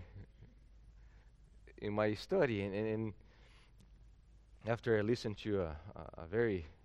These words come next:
interesting lecture by Northrop Frye, and, and you see how there is this, this pattern of the comedy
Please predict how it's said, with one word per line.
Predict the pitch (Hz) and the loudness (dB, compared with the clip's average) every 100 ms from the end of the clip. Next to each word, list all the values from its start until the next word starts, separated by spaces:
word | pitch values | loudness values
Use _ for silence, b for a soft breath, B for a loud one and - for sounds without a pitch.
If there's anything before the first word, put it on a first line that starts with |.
| - | -10
interesting | 110 107 104 113 101 | -8 -4 -6 -4 0
lecture | 101 107 - 95 | 2 2 0 -6
by | 87 87 80 80 - - | -4 -4 -4 -8 -18 -8
Northrop | 107 110 - 90 - - | 0 0 0 -6 -6 -4
Frye, | 107 113 104 104 b b b b b b b | 2 4 4 0 b b b b b b b
and, | - 117 | -4 -2
and | 110 131 | 0 2
you | 143 | 0
see | - - - 233 175 135 | -2 -6 -4 0 2 2
how | 127 143 143 135 107 - - - - | 4 8 10 10 4 -14 -20 -20 -2
there | 135 156 | 4 4
is | 208 170 | 4 2
this, | 143 - - - - - - - - - - - - - - - - - - - - - - - - - - - - - - - - - - - - - - - - - - - 110 | 0 -2 -8 -14 -20 -20 -20 -20 -20 -20 -20 -20 -20 -20 -20 -20 -20 -20 -20 -20 -20 -20 -20 -20 -20 -20 -20 -20 -20 -20 -20 -20 -20 -20 -20 -20 -20 -20 -20 -20 -20 -20 -20 -18 -4
this | 123 - - | -2 -2 -4
pattern | - 196 214 160 101 87 90 - 101 - | 2 6 8 8 6 2 -6 -10 -16 -4
of | 110 113 - | 0 0 0
the | 117 117 98 - - | 2 2 2 -6 -16
comedy | - 160 170 131 107 | -4 0 2 2 0